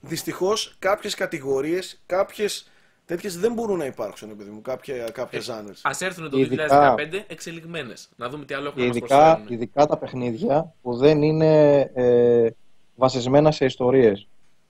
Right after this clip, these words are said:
Speaker 3: Έχουμε δει παλιά franchise να επιστρέφουνε,
Speaker 1: Έτσι.
Speaker 3: συνεχίζουν την ιστορία, αλλά αλλάζει λίγο το είδος και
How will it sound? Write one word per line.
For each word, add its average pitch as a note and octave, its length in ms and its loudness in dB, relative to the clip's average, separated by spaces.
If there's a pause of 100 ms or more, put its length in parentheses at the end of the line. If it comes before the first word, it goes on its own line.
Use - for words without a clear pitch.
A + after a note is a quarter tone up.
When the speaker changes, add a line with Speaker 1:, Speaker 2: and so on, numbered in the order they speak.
Speaker 3:
Έχουμε C#3+ 340 4
δει D3 120 6
παλιά B2+ 360 6
franchise A#2+ 300 0
να A2+ 180 0 (500)
επιστρέφουνε, A2+ 680 2
Speaker 1:
Έτσι. E3+ 240 -2
Speaker 3:
συνεχίζουν C#3 420 0
την C#3+ 120 0
ιστορία, C3+ 480 6
αλλά C3 200 8
αλλάζει D#3 360 6
λίγο F3 220 -2
το D3 140 0
είδος E3 480 -2 (160)
και D3+ 300 2